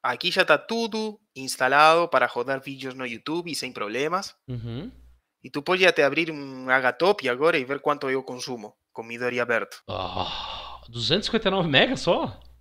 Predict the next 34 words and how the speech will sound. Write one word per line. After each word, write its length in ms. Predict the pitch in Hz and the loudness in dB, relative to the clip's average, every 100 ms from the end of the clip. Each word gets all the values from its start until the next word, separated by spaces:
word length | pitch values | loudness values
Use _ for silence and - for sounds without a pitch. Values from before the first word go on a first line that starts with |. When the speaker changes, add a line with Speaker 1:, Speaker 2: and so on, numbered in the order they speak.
| _ _ _ - | _ _ _ -2
Speaker 1:
É? 240 | 202 262 _ _ _ - | -2 -2 _ _ _ -6
Speaker 2:
Caralho. 800 | - - - 277 214 - 320 - - - - - | -2 -2 -2 -4 -6 -4 -2 -4 -12 -14 -14 0
Cara, 200 | 175 180 | 4 8
eu 100 | 147 | 8
abro 220 | 165 170 | 6 4
o 20 | |
Firefox, 920 | 170 - 180 185 - 165 196 - - - - - _ _ | -2 0 0 0 0 0 0 -6 -8 -12 -18 -20 _ _
creio, 460 | 170 180 233 254 226 - - _ _ _ _ _ _ | 2 2 2 0 -4 -10 -20 _ _ _ _ _ _
é, 280 | - 131 117 | -10 -6 -2
todo 180 | - 214 | 4 6
mundo 120 | 254 | 8
vai, 140 | 240 196 | 8 6
sabe 420 | - - 190 165 | 2 4 6 6
o 40 | |
que 60 | 147 | 2
eu 60 | |
tô 80 | 147 | 0
falando. 320 | - 175 135 127 | 0 0 0 0
Eu 60 | |
abro 140 | 139 165 | 0 -2
o 40 | |
Firefox, 720 | - 170 175 175 131 190 - | -2 0 0 -2 -2 -2 -2
cara, 320 | - 254 123 101 - - _ _ - | -4 -4 -4 -8 -14 -20 _ _ -8
minha 180 | 127 151 | -4 -2
consumo 380 | 165 151 170 170 | -2 -4 -2 -2
de 120 | 156 | -2
ram 220 | 127 175 | 0 0
vai 100 | 180 | 2
lá 100 | 160 | 0
pra 220 | 170 233 226 | 0 0 0
um 340 | 208 233 214 | 0 0 -2
ponto 300 | - 190 185 | -2 -4 -2
cinco 320 | - 190 185 | -4 -4 -6
giga. 340 | 131 165 147 | -4 -4 -4